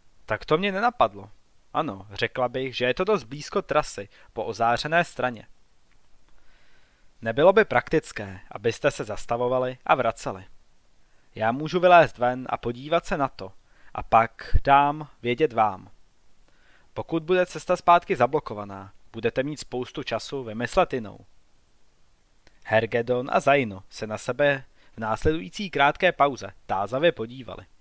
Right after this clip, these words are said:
"Já vím, že nejsou," pokračoval hlas, odpovídající na slova, které nemohli slyšet.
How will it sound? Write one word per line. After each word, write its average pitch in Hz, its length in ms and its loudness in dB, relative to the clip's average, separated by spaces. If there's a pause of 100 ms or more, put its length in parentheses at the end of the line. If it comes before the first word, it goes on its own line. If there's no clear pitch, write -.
(1900)
"Já 117 180 8
vím, 123 220 -6
že 208 140 0
nejsou," 104 460 -6 (140)
pokračoval 151 640 4
hlas, 113 460 -2
odpovídající 156 800 -6
na 135 100 -4
slova, 107 400 -6
které 127 340 2
nemohli 123 320 -4
slyšet. - 520 -12